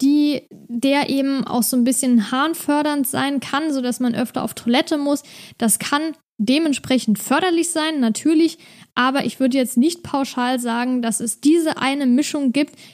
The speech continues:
die dich komplett entgiftet. Vor allem gibt's ja viele, die eben dann sagen, ja,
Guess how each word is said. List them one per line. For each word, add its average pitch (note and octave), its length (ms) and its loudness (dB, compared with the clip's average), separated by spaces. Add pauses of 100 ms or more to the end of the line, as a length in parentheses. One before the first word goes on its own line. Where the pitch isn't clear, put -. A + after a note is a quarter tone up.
(140)
die C#4+ 240 4
dich C4 240 0
komplett B3 540 -2
entgiftet. - 720 0 (340)
Vor - 200 -4
allem C#4+ 260 0
gibt's C#4 240 -2
ja B3 120 -2
viele, D4 560 0 (220)
die C4+ 200 2
eben B3+ 200 2
dann A#3 180 2
sagen, A#3+ 380 0
ja, A3+ 320 0